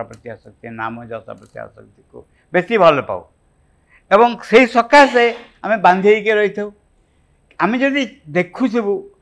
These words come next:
ଆମେ, ଆମେ ଯାହାକୁ, ଯାହା ପ୍ରତି ଆସକ୍ତ ହେଇକି ରହିଛୁ, ତାକୁ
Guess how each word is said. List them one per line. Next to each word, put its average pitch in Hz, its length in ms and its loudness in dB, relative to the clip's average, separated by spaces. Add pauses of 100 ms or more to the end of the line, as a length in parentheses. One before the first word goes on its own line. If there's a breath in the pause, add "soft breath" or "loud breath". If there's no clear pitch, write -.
(300)
ଆମେ, 190 260 0 (120)
ଆମେ 190 240 -8
ଯାହାକୁ, 180 440 -4 (320)
ଯାହା 156 200 -4
ପ୍ରତି 165 280 -12
ଆସକ୍ତ 143 420 -10
ହେଇକି 170 180 -10
ରହିଛୁ, 165 240 -12
ତାକୁ 170 420 -4